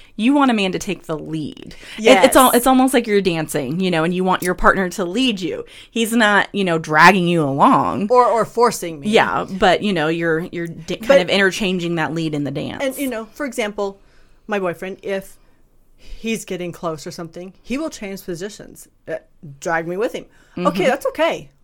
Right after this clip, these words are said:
Speaker 2: I'm okay with that. If you're getting to the point where you're like, "Oh, I got to stop 'cause this,"
Speaker 1: <laughs>
Speaker 2: and you change, Don's the same way. He'll look at
Speaker 1: Mm-hmm.
Speaker 2: me like, "You got, no, we gotta stop."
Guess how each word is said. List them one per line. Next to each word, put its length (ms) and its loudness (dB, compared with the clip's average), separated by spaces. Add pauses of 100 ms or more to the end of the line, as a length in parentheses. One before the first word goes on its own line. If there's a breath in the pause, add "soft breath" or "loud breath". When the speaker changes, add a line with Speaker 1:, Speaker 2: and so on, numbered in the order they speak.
(120)
Speaker 2:
I'm 80 -4
okay 200 -4
with 120 -8
that. 160 -8
If 120 -10
you're 220 -6
getting 160 -8
to 60 -8
the 60 -6
point 180 -10
where 80 -6
you're 120 -2
like, 240 -4
"Oh, 100 -8
I 100 -6
got 160 -10
to 60 -18
stop 320 -6
'cause 160 -12
this," 140 -8 (220)
Speaker 1:
<laughs> 240 4
Speaker 2:
and 120 6
you 120 2
change, 420 -6 (280 soft breath)
Don's 320 -2
the 60 -12
same 220 -12
way. 300 -8 (640)
He'll 160 -2
look 120 2
at 60 -6
Speaker 1:
Mm-hmm. 60 -4
Speaker 2:
me 80 -4
like, 240 -2
"You 100 -12
got, 220 -10
no, 160 -10
we 100 -10
gotta 120 -10
stop." 360 -14